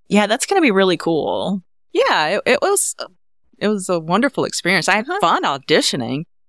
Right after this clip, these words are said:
Speaker 2: until I was called back. And then
Speaker 1: Right.
Speaker 2: the callback was just nerve-wracking. And I thought I totally blew it because
Speaker 1: Oh, okay.
Speaker 2: I did. I blew it because I just was so nervous.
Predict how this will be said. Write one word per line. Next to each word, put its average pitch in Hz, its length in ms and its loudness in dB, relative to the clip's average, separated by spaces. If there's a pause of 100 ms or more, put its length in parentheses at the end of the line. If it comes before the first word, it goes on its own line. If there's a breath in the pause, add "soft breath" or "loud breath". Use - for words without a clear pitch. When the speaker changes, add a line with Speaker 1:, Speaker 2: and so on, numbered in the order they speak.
(200)
Speaker 2:
until 180 340 2
I 160 140 2
was 156 180 -6
called 135 380 -2
back. 139 400 -2
And 139 140 -4
then 143 80 -2
Speaker 1:
Right. 143 60 -2
Speaker 2:
the 131 60 -8
callback 175 800 2
was 139 200 -2
just 143 280 -4
nerve-wracking. 165 1120 2
And 135 80 -4
I 135 80 -2
thought - 220 -4
I 147 160 0
totally 208 480 -2
blew 151 400 -2
it 135 200 -2
because 143 560 0 (120)
Speaker 1:
Oh, 165 720 -4
okay. 147 280 -4
Speaker 2:
I 180 100 2
did. 165 200 -10 (380)
I 143 100 -10 (140)
blew 147 180 -4
it 143 140 -2
because 127 460 -6
I 143 120 0
just - 380 -4
was 139 120 -4
so 151 340 2 (200)
nervous. 185 640 0